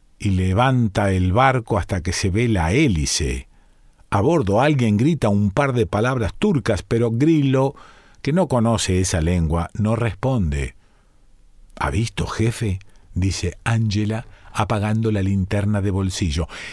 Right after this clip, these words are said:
El jefe, entusiasmado, se lanza vestido al agua, abraza a Grillo y casi lo ahoga. Por suerte, Angela ha traído un secador de pelo a transistores y puede secarlos a los dos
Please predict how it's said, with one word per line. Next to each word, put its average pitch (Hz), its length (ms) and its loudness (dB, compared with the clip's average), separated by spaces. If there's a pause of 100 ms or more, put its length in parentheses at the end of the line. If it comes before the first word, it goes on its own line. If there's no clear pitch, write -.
El 165 180 0
jefe, 101 320 -2
entusiasmado, 98 920 0
se 117 340 0
lanza 127 500 0
vestido 110 720 -2
al 98 180 0
agua, 80 460 -2 (400)
abraza 127 680 0
a 101 200 -2
Grillo 107 580 0
y 147 120 2
casi 180 340 0
lo 143 160 4
ahoga. 92 680 2 (540)
Por 170 160 0
suerte, 120 560 0 (240)
Angela 120 720 2 (300)
ha - 100 0
traído 113 440 2
un 120 120 2
secador 120 560 0
de 123 100 0
pelo 123 340 -2
a 107 100 0
transistores 101 1120 -2 (260)
y 135 140 -2
puede 143 320 0
secarlos 120 840 -2
a 120 100 0
los 113 220 0
dos 107 360 -2